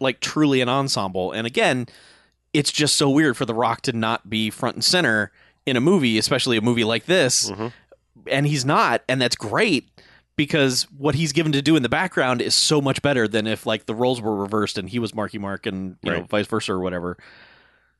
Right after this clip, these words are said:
Speaker 1: He's, God, he's so good.
Speaker 2: Mm-hmm.
Speaker 1: He's so good in this.
Speaker 2: And, and, and it, it makes me angry 'cause that this movie is rated as, as low as it is on I M D B.
Speaker 1: Mm-hmm.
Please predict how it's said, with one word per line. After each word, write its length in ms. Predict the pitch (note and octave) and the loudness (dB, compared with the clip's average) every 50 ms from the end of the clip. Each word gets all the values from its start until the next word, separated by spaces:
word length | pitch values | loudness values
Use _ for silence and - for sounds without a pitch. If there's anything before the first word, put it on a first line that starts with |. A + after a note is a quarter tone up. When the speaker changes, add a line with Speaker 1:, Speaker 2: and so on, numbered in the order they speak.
| _ _ | _ _
Speaker 1:
He's, 320 | - - - - - - - - | -16 -10 -8 -8 -8 -8 -10 -8
God, 180 | - A2 A2 | -8 -6 -6
he's 120 | A2+ G2+ - | -2 0 0
so 180 | - A#2 A2+ | 0 0 0
good. 300 | F#2+ A2 A2+ G#2+ G2+ E2 - _ _ - | 2 2 2 2 2 -2 -6 _ _ -14
Speaker 2:
Mm-hmm. 220 | G#2 G2+ B2 C#3 D3 _ _ | -12 -8 -8 -8 -8 _ _
Speaker 1:
He's 200 | - - - - | -10 -4 -2 -2
so 180 | - G#3 E3 | 2 2 2
good 180 | C#3 C#3 C3 B2+ | 2 2 2 2
in 120 | C#3 A2+ | 0 -2
this. 400 | A2+ - - - - - - - _ _ - | -2 -8 -10 -8 -8 -8 -8 -10 _ _ -2
Speaker 2:
And, 160 | G#2+ G2+ G2+ | 0 0 2
and, 360 | D#2 G2+ A2+ A2+ A2+ - - | 2 2 2 2 2 2 0
and 120 | - A#2 | 0 2
it, 140 | A2+ G#2 - - | 2 0 -2 -2
it 100 | - G#2+ | -2 0
makes 240 | G#2+ A#2+ B2 - - | 2 2 0 2 0
me 100 | A2 G#2 | 0 2
angry 300 | A2+ A#2 A2+ G#2+ G#2 F#2+ | 2 2 4 2 2 2
'cause 200 | F2 - G2+ F#2 | 0 0 -2 0
that 200 | E2 G2 F#2+ E2 | 2 0 0 0
this 220 | G2 G2+ - - G#2+ | 0 -4 -2 2 2
movie 180 | G#2 F#2+ G2 | 2 4 4
is 140 | F#2 E2+ F2 | 2 0 0
rated 360 | F2+ G2 A2 A2 A2 A2 A2 | -2 -2 -2 0 0 0 2
as, 300 | A2 G#2 G2 G2+ G#2 G2 - - | 2 2 2 0 -2 -4 -4 -4
as 160 | - G2 E2+ | -6 -6 -4
low 220 | E2+ F#2 G2+ G#2 G#2 | -2 0 2 4 4
as 120 | G2+ F#2+ G2+ | 2 2 2
it 60 | G2+ | 0
is 180 | G2+ G2 F#2 | 0 0 0
on 100 | F#2 F2+ | 0 0
I 140 | F2+ F2+ F#2 | 0 0 0
M 80 | F#2+ F2+ | -2 -2
D 100 | F2+ E2+ | -4 -6
B. 320 | E2 F2 F2 F2 F2 E2+ - | -4 -2 -2 -2 -4 -6 -8
Speaker 1:
Mm-hmm. 260 | B2 B2+ A#2+ B2+ C3 | -8 -8 -8 -6 -8